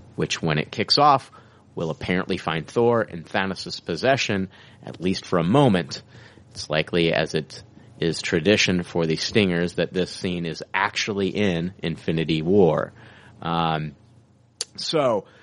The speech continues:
uh, we do know, however, that Thor will escape somehow in the Infinity War trailer that was shown at D twenty-three and in Hall H at Comic-Con.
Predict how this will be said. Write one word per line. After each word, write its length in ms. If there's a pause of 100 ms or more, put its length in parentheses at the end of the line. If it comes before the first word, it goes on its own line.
(240)
uh, 420
we 220
do 360
know, 540
however, 420
that 180
Thor 200
will 120
escape 460
somehow 640
in 180
the 80
Infinity 420
War 300
trailer 500
that 140
was 80
shown 240
at 80
D 140
twenty-three 760 (300)
and 240
in 80
Hall 260
H 220
at 80
Comic-Con. 560